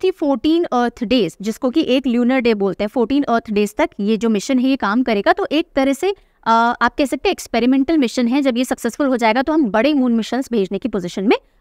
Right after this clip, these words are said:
आ सकेंगे। इसका मास रहा सेवनटीन फ़ोर्टी नाइन पॉइंट एट सिक्स केजीज, जिसमें रोवर का मास इंक्लूडेड है। तो ये सारी मेजर चीजें हैं जिनको हमको देखना था।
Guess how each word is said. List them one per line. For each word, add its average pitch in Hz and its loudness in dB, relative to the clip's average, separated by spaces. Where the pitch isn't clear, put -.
आ 220 2
सकेंगे। - -10
इसका 269 0
मास 269 2
रहा 285 4
सेवनटीन 254 0
फ़ोर्टी 247 -2
नाइन 233 2
पॉइंट 254 -2
एट 214 0
सिक्स - -8
केजीज, 220 2
जिसमें 240 -2
रोवर 196 0
का 202 0
मास 240 0
इंक्लूडेड 180 -4
है। - -14
तो 240 -2
ये 214 2
सारी 254 2
मेजर 202 2
चीजें 196 -2
हैं 202 -4
जिनको 185 -4
हमको 202 -4
देखना - -4
था। - -18